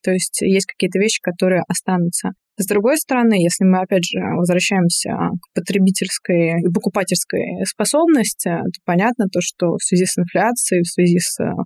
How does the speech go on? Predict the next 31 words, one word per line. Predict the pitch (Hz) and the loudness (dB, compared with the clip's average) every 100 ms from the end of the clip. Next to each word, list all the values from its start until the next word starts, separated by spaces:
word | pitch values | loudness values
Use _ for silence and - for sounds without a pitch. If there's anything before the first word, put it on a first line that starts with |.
| _ _ | _ _
неопределённостью | 190 185 190 208 214 202 185 - 185 | 0 0 0 2 2 2 0 -2 0
будущего, | 247 285 - 214 185 | 2 2 0 0 2
я | 170 170 | 2 2
не | 170 | 4
думаю | 233 240 208 | 4 4 2
то, | 185 | -2
что | - - 185 175 175 170 165 _ - | -2 -2 2 4 4 4 2 _ 2
много | 196 202 196 180 | 4 4 4 4
людей | 175 190 247 - | 4 4 2 0
там | 180 170 170 | 0 2 4
будут | 196 180 | 2 2
расширять | - - - 190 180 175 | -2 -4 0 2 2 0
свои | - - 180 170 175 165 - | -4 0 2 4 4 2 0
расходы | 190 - - 220 254 196 175 - _ | -4 -4 0 4 4 4 0 -4 _
на | 185 185 208 | 2 4 4
украшение | 208 190 175 185 185 | 0 0 -2 2 2
своей | 175 180 175 | 2 2 4
жизни. | 175 175 - - _ - | 4 2 -2 -12 _ -10
Это | 165 | -2
очень | 180 - - | -2 -2 -6
печально, | 180 - 233 277 214 | -6 0 2 4 6
но | 185 180 | 4 4
я | 190 185 | 4 4
думаю, | 185 190 | 6 4
то, | 170 | 2
что | - 180 | -2 2
нужно | 175 185 | 4 2
смотреть | 175 170 170 170 - | 0 0 2 0 0
правде | 165 165 165 | -2 0 -2
в | 165 | 0
глаза. | 170 185 180 | 2 2 0